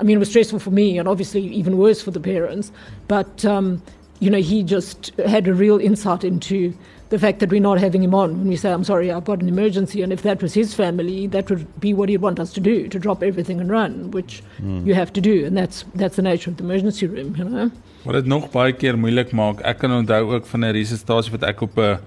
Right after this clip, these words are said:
Speaker 3: dink dit is 'n vier, vyfjarige kind wat met 'n quadbike raak gery is, ehm, gedoen het. En die kind was so op die einde daar, sy het letterlik, ek sê sy het dood daar aangekom, maar die, die familie het dit nie geglo nie.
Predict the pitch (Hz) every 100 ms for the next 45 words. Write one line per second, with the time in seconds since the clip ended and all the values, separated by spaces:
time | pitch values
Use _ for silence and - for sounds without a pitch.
0 | - - - 110 101 107 104 113 104 107
1 | 104 110 104 101 - - 117 110 - 101
2 | - 104 101 123 113 - 110 104 95 92
3 | - 104 98 95 90 - - - - -
4 | - - 98 101 98 90 - - 117 101
5 | 104 101 101 - 104 107 107 101 98 -
6 | - 110 - 143 135 131 123 - - -
7 | - - - - - - 120 - 127 120
8 | 135 127 107 101 101 117 104 - - -
9 | 110 107 107 120 113 - 120 - - -
10 | - - - 117 104 104 101 104 104 85
11 | 104 101 - 123 147 - - - - -
12 | 113 104 101 98 95 92 101 107 98 101
13 | 104 101 95 107 98 92 107 101 104